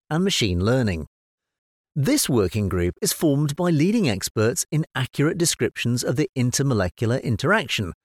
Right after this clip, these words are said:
between a molecule and its confining environment through the development of new first principle methods and in machine learning representation of intermolecular interactions and applications.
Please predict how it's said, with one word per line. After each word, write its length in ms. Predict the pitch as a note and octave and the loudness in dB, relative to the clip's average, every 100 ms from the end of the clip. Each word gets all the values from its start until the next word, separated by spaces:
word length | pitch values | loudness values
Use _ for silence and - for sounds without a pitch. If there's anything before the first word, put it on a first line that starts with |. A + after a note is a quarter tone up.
| _ _ _ | _ _ _
between 360 | A#2+ A2 G2+ E2+ | -4 0 0 0
a 40 | |
molecule 600 | F2 C3+ F3 - E3 E3+ - _ _ | 2 2 2 2 2 2 0 _ _
and 260 | - D#3 E3+ | -2 0 0
its 120 | - | -2
confining 640 | - F3 D#3 - G#2 G2 A2 | -2 -2 0 -2 0 2 0
environment 640 | A#2+ D#3+ G3 G2+ E2 - - _ _ | 2 2 2 0 -2 -6 -12 _ _
through 300 | - A2+ A#2+ | -4 0 2
the 100 | C3 | 2
development 560 | F#2+ F#2 A#2 B2+ C#3+ - | 0 2 2 2 0 0
of 120 | G2 | -2
new 300 | G2+ D3 A3 | 0 2 0
first 380 | G3+ - B3 - | 0 0 0 0
principle 380 | C3 A2 - D3 | -2 -2 0 0
methods 520 | D#3 A#2 F2 D#2 - - _ _ - | 0 0 -4 -4 -10 -12 _ _ -4
and 380 | F#3+ G2+ G2+ - - - | 0 0 -2 -4 -8 -2
in 120 | A#2 | 0
machine 380 | A2 - C#4+ D3 | 2 2 2 2
learning 300 | F#2+ G2+ A2+ | 2 2 0
representation 840 | B2 C3 C#3 C#3 A2+ G2+ - A2+ - _ - | 0 0 0 0 0 0 0 -4 -6 _ -8
of 140 | G#2 - | -6 -4
intermolecular 800 | C3+ E3+ F3+ D#3+ F#2+ - A2+ A#2 | 0 0 0 0 0 0 -2 0
interactions 720 | B2+ G#2 G#2+ F#2+ - A2+ A#2 - | -2 0 0 -2 -2 -2 -2 -2
and 240 | C3 B2 | -2 -2
applications. 840 | F2 - F#2 A2+ A2+ - E2+ D2+ | -2 -6 -2 0 0 -2 -4 -6